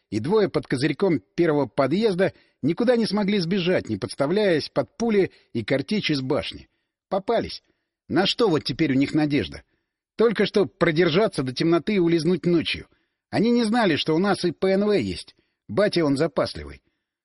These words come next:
Но он не собирался держать их во дворе до темноты.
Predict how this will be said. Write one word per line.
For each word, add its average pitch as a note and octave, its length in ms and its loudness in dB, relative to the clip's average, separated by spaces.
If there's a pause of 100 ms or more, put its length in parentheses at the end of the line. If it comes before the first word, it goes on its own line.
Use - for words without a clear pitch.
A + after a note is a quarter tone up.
(160)
Но E3 160 2
он C4 100 4
не C4 100 4
собирался B3 520 2
держать E3 400 0
их D3 120 -4
во C3+ 100 0
дворе E3+ 320 0
до C#3 120 -4
темноты. D#3+ 560 -4